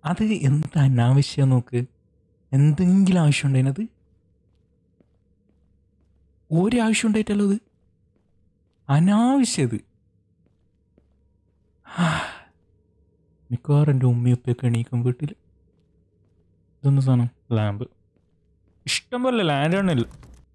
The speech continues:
Need bedroom key. ഇഷ്ടംപോലെ ലാൻഡേൺ ഉണ്ട്, പക്ഷെ ഒന്നുപോലും എടുക്കാൻ പറ്റുന്നില്ല നമുക്ക്.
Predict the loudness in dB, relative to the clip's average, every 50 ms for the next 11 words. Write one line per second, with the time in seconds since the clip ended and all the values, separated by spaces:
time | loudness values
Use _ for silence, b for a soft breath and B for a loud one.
0 | _ _ -2 0 0 0 0 -2 -4 -4 -4 -4 -4 -4 -4 -2 -2 -2 -2 -6
1 | -14 -16 _ -8 -8 -8 -8 -6 -4 -2 0 0 0 2 2 0 0 0 0 0
2 | 0 2 2 0 0 0 -2 -2 -2 0 0 0 0 0 0 0 -2 -2 -4 0
3 | 0 0 0 -2 -4 -6 -4 -4 -4 -6 -6 -12 -16